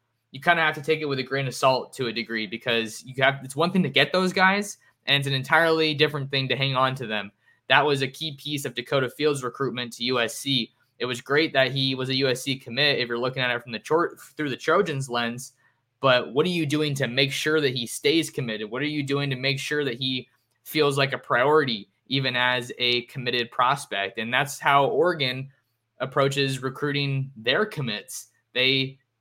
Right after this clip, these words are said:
check in with them all the time, and they make sure that they're feeling like priorities because you can't just get a commit and then take your foot off the gas 'cause other schools certainly aren't. Uh, and we saw that certainly with, uh,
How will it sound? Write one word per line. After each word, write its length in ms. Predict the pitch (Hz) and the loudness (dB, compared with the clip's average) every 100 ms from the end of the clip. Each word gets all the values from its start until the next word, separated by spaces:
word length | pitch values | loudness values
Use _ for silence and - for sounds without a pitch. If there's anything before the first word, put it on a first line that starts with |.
| _ - | _ -2
check 260 | 165 165 | -2 0
in 120 | 170 | -2
with 120 | 175 139 | -2 -2
them 160 | 127 | 0
all 180 | 127 139 | 2 2
the 100 | 139 | 0
time, 420 | 139 151 143 117 | 0 2 2 0
and 100 | 113 | -2
they 60 | 120 | -2
make 220 | 127 131 | -2 -4
sure 160 | 143 131 | -4 -4
that 180 | 127 | -4
they're 220 | 127 123 120 | -2 -4 -4
feeling 340 | 143 135 127 | -4 -4 -2
like 200 | 123 123 | -4 -2
priorities 600 | 127 123 131 123 117 113 | 0 2 2 0 -4 -6
because 280 | 120 135 120 | -8 -6 -8
you 80 | 120 | -4
can't 260 | 147 131 | -2 -2
just 180 | 135 139 | -4 -2
get 120 | 135 | -2
a 40 | 135 | -2
commit 440 | 127 123 135 131 - _ _ - | -4 0 0 0 -10 _ _ -6
and 180 | 123 123 | -6 -2
then 140 | 123 | -4
take 200 | 113 139 | -2 -4
your 100 | 123 | -4
foot 180 | 113 139 | -4 4
off 180 | 127 - | 4 4
the 60 | 117 | 2
gas 380 | 117 113 110 | 4 4 0
'cause 200 | - 113 113 | -6 -8 -4
other 220 | 143 156 | 0 0
schools 500 | 139 - 117 117 - - _ | -2 -4 -4 -4 -6 -16 _
certainly 500 | - 147 127 123 120 | -4 -2 -2 0 2
aren't. 260 | 127 113 - _ _ _ | 2 0 -4 _ _ _
Uh, 160 | 113 113 | 2 2
and 140 | 117 120 | 0 -4
we 80 | |
saw 300 | 113 - 127 | -2 4 4
that 300 | 120 117 110 | 6 4 2
certainly 500 | - 139 120 120 117 | -2 -4 -2 -4 -4
with, 340 | 113 113 117 - | -2 0 -2 0
uh, 260 | 113 110 | 2 4